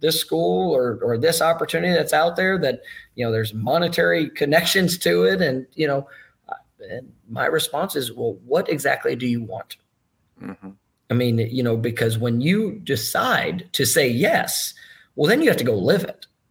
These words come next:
Speaker 1: And it's the same exact thing that I tell an assistant coach, because, you know, there's no, there's, there's plenty of things in the short term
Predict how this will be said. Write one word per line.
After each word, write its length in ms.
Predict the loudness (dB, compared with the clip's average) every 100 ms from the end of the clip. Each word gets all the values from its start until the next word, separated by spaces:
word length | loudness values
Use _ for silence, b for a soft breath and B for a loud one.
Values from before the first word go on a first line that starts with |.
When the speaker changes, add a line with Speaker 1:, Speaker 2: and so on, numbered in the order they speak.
| _ 0
Speaker 1:
And 100 | 2
it's 80 | 2
the 80 | 2
same 320 | 2 4 4
exact 360 | 4 4 2
thing 140 | 2 2
that 120 | 4
I 80 | 4
tell 180 | 4 2
an 100 | 2
assistant 380 | 0 0 -2
coach, 380 | -2 -2 -4 -10 -20 b b b b
because, 400 | -2 2 2 0 B B B
you 100 | 0
know, 100 | 0
there's 240 | 2 0 0
no, 440 | 0 -2 -6 -8 _ b b _ -14 -8
there's, 300 | -2 -2 0
there's 180 | 0 0
plenty 280 | -2 0 0
of 120 | 0
things 260 | 2 2 2
in 80 |
the 60 | 0
short 260 | 0 0 -2
term 240 | -8 -10